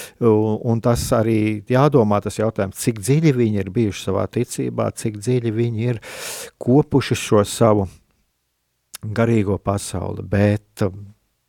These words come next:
varbūt, varbūt kāds no mums ir, uh, arī šādā veidā šos cilvēkus ar kaut kādu savu attieksmi, ar kaut kādu savu rīcību panākuši, ka cilvēki no baznīcas aiziet.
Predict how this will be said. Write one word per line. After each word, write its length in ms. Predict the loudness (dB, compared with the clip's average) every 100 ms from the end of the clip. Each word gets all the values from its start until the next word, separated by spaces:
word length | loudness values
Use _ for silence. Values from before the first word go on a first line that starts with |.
| -14
varbūt, 960 | -2 2 4 4 4 4 6 4 2 -2
varbūt 480 | -2 0 0 -2 0
kāds 320 | 0 0 -4
no 160 | -6 -4
mums 480 | -2 -2 -2 -4 -10 -12 -18 -20 -20 -20 _ -6
ir, 400 | 0 2 2 2
uh, 800 | 2 0 0 -2 -2 -4 -6 -8 -12 -18 -20 _ _ _ _ _
arī 220 | -4 -2
šādā 380 | -2 0 0 0
veidā 580 | 0 -2 0 0 0 -2 -6 -10
šos 300 | -6 -6 -6
cilvēkus 600 | -4 0 0 0 -4 -4 -4
ar 100 | -2
kaut 220 | -2 -2
kādu 260 | -2 -2 -4
savu 360 | -4 -2 -2
attieksmi, 480 | -2 -2 -4 -2 -6
ar 60 | -4
kaut 200 | -6 -2
kādu 280 | -2 -2 -2
savu 380 | -2 0 0 -2 -12 -20 -20 -20 _ -4
rīcību 720 | 0 0 0 0 2 4 2 2 -8 -18 -8 0
panākuši, 500 | 2 4 2 -2 -8
ka 80 | -8
cilvēki 520 | -4 -2 0 -2 -2
no 100 | -2
baznīcas 600 | 2 0 2 0 -2 -4 0
aiziet. 520 | 0 0 -6 -8